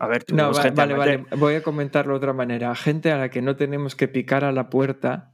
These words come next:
Speaker 2: para que
Speaker 1: Ah,
Speaker 2: venga,
Speaker 1: bueno.
Speaker 2: sino que se ofrecen voluntarios, que solo había sido el caso de, el caso de Héctor. Y por eso le estaremos, les estaremos eternamente agradecidos. Yo pensé incluso en hacer religiones nuevas. El pedrismo podría ser una, pero luego el cristianismo está pillado.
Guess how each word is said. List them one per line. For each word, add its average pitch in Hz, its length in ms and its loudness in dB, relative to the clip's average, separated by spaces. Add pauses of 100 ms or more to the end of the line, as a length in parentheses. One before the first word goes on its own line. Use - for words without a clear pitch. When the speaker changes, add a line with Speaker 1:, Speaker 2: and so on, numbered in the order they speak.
Speaker 2:
para 131 240 0
que 120 60 -4
Speaker 1:
Ah, 120 40 0
Speaker 2:
venga, 120 180 0
Speaker 1:
bueno. 123 140 -6
Speaker 2:
sino 131 260 -2
que 127 80 0
se 127 140 -2
ofrecen 131 400 -2
voluntarios, 135 640 -2
que 131 100 -4
solo 127 240 0
había 123 220 -2
sido 123 240 -2
el 120 100 -4
caso 123 300 -2
de, 120 360 -4
el 135 120 -2
caso 127 260 -2
de 123 160 -2
Héctor. 123 320 -4 (1300)
Y 156 100 6
por 135 160 2
eso 170 220 2
le 156 140 2
estaremos, 147 600 0 (140)
les 139 220 0
estaremos 139 680 -2
eternamente 135 580 0
agradecidos. 131 760 -2
Yo 139 200 0
pensé 139 320 -2
incluso 127 720 -2 (200)
en 131 160 2
hacer 127 240 0
religiones 131 560 -2
nuevas. 147 440 -2 (200)
El 131 160 4
pedrismo 139 540 0
podría 135 280 0
ser 131 240 -4
una, 156 300 -2
pero 131 160 0
luego 139 160 0
el 143 60 -4
cristianismo 135 580 -2
está 120 220 -2
pillado. 117 400 -4